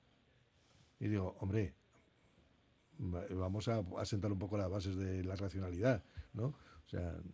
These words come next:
que todo el mundo tiene derecho, sí, ¿verdad? Pero, hombre, es que no, eso no es lo general en el mundo". Y eran pisos públicos, vivienda pública, domótica, que se vendía.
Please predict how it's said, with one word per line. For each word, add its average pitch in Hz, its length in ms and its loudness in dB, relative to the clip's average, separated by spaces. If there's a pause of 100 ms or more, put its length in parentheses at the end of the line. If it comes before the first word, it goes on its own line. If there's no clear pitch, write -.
(320)
que - 60 -4
todo 117 120 6
el 131 60 10
mundo 131 160 10
tiene 131 180 8
derecho, 131 360 8
sí, 117 180 6
¿verdad? 107 220 4
Pero, 85 240 0
hombre, 101 420 2
es 87 80 -4
que 107 140 -2
no, 104 180 0
eso 123 200 0
no 120 260 6
es 104 180 2
lo 104 100 2
general 95 440 2
en 87 60 0
el 87 100 -2
mundo". 117 320 0 (360)
Y 113 60 -2
eran 107 160 2
pisos 110 300 0
públicos, 127 420 4
vivienda 98 300 4
pública, 120 480 4 (160)
domótica, 92 600 0 (180)
que 113 100 0
se 90 100 -2
vendía. 71 340 -8